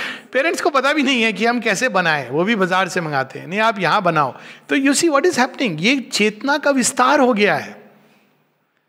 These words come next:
लेकिन कन्फ्यूजन हो गया उसके चलते, क्योंकि बच्चे अब वो नहीं है, एक मिक्स्ड पैसेज से। तो श्री अरविंद कहते हैं ये hour of God है, अप्रत्याशित। किसी ने कल्पना नहीं की हो-, थी बीस साल पहले कि मेरा बच्चा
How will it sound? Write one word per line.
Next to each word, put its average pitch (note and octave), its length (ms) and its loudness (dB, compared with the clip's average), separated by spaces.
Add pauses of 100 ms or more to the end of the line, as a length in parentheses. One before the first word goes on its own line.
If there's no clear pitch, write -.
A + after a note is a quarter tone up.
(880)
लेकिन A#3 240 2
कन्फ्यूजन D4 520 0
हो D4 60 2
गया B3+ 200 2
उसके A#3 220 -4
चलते, F3 420 -4 (460)
क्योंकि A#3+ 200 0
बच्चे A#3+ 300 2
अब B3+ 100 0
वो C#4+ 120 2
नहीं D4 220 2
है, A#3+ 360 -2 (260)
एक C4 200 0
मिक्स्ड G#3+ 460 0
पैसेज G#3+ 440 -2
से। D3 240 -4
तो G#3 160 0
श्री G3 240 -2
अरविंद G#3+ 280 -2
कहते F3 240 0
हैं G3+ 60 0
ये G#3+ 240 -2 (100)
hour A3 300 2
of F#3+ 100 -8
God C#3+ 280 0
है, A2+ 120 -10 (120)
अप्रत्याशित। A#3+ 920 0 (680)
किसी G#3+ 260 0
ने F#4 120 2
कल्पना D#4+ 440 0
नहीं D#4+ 160 2
की A#3+ 160 0
हो-, G3+ 340 2
थी G#3 220 2
बीस G3+ 360 -2
साल G#3 180 2
पहले F#3 360 2
कि B3+ 240 -2
मेरा G3 340 2
बच्चा D#3+ 460 -2